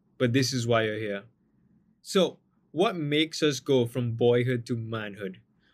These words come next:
Do boys menstruate when they become men? No. That would have made it simple, however. Yeah, you get some pubes when you are capable of reproduction,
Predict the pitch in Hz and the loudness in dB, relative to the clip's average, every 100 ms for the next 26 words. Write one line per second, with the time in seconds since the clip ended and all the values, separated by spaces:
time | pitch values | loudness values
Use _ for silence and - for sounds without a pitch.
0 | _ 143 135 151 185 160 123 123 131 120 | _ -2 2 4 2 0 -2 -2 -2 -4
1 | - 151 170 - 147 156 170 175 175 165 | 0 0 -2 -6 -4 0 0 0 -2 -4
2 | 156 147 156 233 - _ _ _ 147 135 | -4 -4 -2 -4 -12 _ _ _ -2 0
3 | 95 _ _ _ _ - _ _ - 139 | -2 _ _ _ _ -20 _ _ -12 -2
4 | 165 208 202 190 139 135 131 123 135 120 | 0 0 0 0 2 2 2 0 -4 0
5 | 120 110 110 107 101 95 113 _ _ _ | -2 0 -2 -4 -6 -10 -12 _ _ _
6 | _ _ _ - 135 139 131 127 139 131 | _ _ _ -4 0 2 2 0 0 0
7 | 185 156 120 151 151 147 127 139 135 131 | -2 -2 -4 0 2 2 -4 -4 -2 2
8 | 127 120 120 - 135 127 123 120 120 123 | 2 2 -2 -2 -2 0 0 0 0 -4
9 | 120 117 120 117 110 101 | -2 0 0 -2 -10 -12